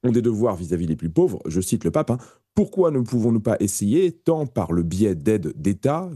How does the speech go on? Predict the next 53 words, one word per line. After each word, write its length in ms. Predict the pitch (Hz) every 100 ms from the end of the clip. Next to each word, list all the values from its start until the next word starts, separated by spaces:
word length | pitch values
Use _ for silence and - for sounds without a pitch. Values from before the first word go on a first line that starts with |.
| -
que 80 | 85
par 220 | - 78
les 160 | 76
investissements 600 | 98 104 - 117 135 135
des 160 | 98 85
grandes 300 | 73 92 82
entreprises 480 | 82 73 - 78 78
riches 280 | 131 123 73
et 60 |
des 100 | 71
multinationales, 720 | 76 85 76 78 - 67 123
de 120 | 85
changer 460 | 82 - 120 117 117
la 100 | 90
situation 500 | - - 76 - 147
dans 160 | 95 95
des 120 | 73
pays 280 | 76 98 170 _ _ -
comme 200 | 101 92
ceux 260 | - 123
que 120 | 143 98
nous 180 | 82
avons 180 | 85 76
visités 500 | 80 95 80 - 143 - _
lors 260 | 78 107 101
de 80 |
ce 100 | 101
voyage ? » 260 | 85 67 60
Donc 120 | 107
c'est 160 | 117 -
une 100 | 147
position, 340 | 143 127 160
je 160 | 110 104
trouve, 240 | 98 87 -
assez 400 | - 82 - 87 -
équilibrée, 640 | 92 - 92 82 110 185
qui 180 | 185 90
vise 220 | 85 127
à 60 | 98
la 100 | 87
fois 200 | 95 107
une 160 | 92 92
justice 520 | 82 127 - 135 127 -
entre 420 | 160 165 143 139 139
les 140 | 101
pays 180 | 87 90
du 140 | 80
Nord 260 | 92 92 85 _ _ _ -
et 300 | 127 123 - -
les 120 | 80
pays 220 | 82 76
du 120 | 65
Sud, 280 | 64 139 156